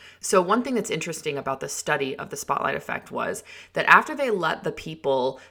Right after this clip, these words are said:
that w-, were wearing the Barry Manilow shirt wear it for a little bit and get used to wearing it, they believed that less people noticed them in a room.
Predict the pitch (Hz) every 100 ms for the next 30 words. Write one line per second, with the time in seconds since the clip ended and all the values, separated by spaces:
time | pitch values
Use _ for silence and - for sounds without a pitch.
0 | - - 151 165 160 151 160 160 147 143
1 | 139 139 147 180 143 123 123 127 - 131
2 | 123 - - - 147 143 151 190 - -
3 | 180 190 196 208 226 - 151 156 - 135
4 | 135 170 - - 190 196 208 220 247 247
5 | - - - - 147 165 208 240 233 185
6 | 190 151 156 165 151 - 147 156 - 160
7 | 143 135 135 131 143 - 135 - - 143
8 | 131 160 -